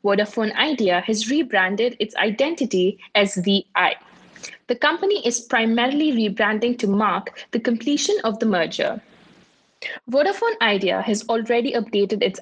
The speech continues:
app and website to reflect the rebranding. On this occasion, the company has launched a new website, my V I dot in, to serve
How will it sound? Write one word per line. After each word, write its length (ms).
app 340
and 240
website 500
to 100
reflect 500
the 80
rebranding. 720
On 120
this 200
occasion, 600
the 80
company 500
has 160
launched 480
a 60
new 280
website, 680
my 240
V 300
I 280
dot 300
in, 340
to 100
serve 380